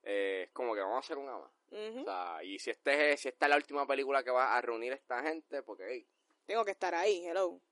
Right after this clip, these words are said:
Speaker 1: sea.
Speaker 2: Scorsese es el nene de él, o viceversa.
Speaker 1: Y Al Pacino, o sea, esto es hit de nuevo, es-, esto es como, bueno, Rayos Kill no existe.
Speaker 2: Siento que no va a vender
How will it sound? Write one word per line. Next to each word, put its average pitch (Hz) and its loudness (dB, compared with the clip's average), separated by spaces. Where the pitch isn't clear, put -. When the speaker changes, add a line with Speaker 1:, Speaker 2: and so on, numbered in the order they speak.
Speaker 1:
sea. 95 2
Speaker 2:
Scorsese 214 6
es 247 8
el 220 0
nene 190 2
de 190 4
él, 180 -6
o 165 0
viceversa. 175 0
Speaker 1:
Y 123 -2
Al 123 0
Pacino, 165 0
o 104 -2
sea, 101 4
esto 139 2
es 180 10
hit 180 2
de 170 0
nuevo, 165 2
es-, 147 -2
esto - 0
es - -12
como, 202 0
bueno, 120 0
Rayos 170 6
Kill 196 2
no 175 8
existe. - -6
Speaker 2:
Siento 262 6
que 226 6
no 214 8
va 214 12
a 226 10
vender 185 4